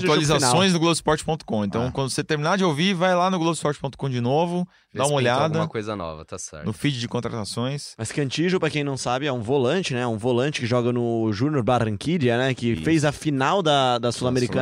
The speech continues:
Speaker 3: Sul-Americana.
Speaker 2: contra o Atlético Paranaense do Thiago Nunes. É um jogador que eu, particularmente, não lembro de ter visto jogar muito. Eu não, não acompanho muito a Liga Colombiana.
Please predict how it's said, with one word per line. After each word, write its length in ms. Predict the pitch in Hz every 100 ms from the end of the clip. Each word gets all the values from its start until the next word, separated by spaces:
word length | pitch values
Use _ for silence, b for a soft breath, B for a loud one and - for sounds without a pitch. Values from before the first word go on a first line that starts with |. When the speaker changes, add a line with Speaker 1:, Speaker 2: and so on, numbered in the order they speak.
| 127
Speaker 3:
Sul-Americana. 260 | 131 143
Speaker 2:
contra 200 | 165 196
o 20 | 165
Atlético 400 | 127 127 123 -
Paranaense 480 | 117 113 113 120
do 80 | 110
Thiago 280 | 107 113 143
Nunes. 360 | 160 143 180 - b b b b _
É 80 | 180
um 60 |
jogador 420 | 156 151 127 156
que 200 | 170 170 -
eu, 180 | 160
particularmente, 720 | 190 160 - 147 123 127 147
não 220 | 151 151 175
lembro 200 | 156 147
de 60 |
ter 140 | 180 147
visto 240 | 135 143
jogar 240 | 143 147
muito. 360 | 160 139 120 104
Eu 140 | 113
não, 140 | 120 127
não 200 | 123 131
acompanho 380 | 127 135 127 120
muito 220 | 117 120
a 40 |
Liga 160 | 113 113
Colombiana. 640 | 120 120 123 131 104 98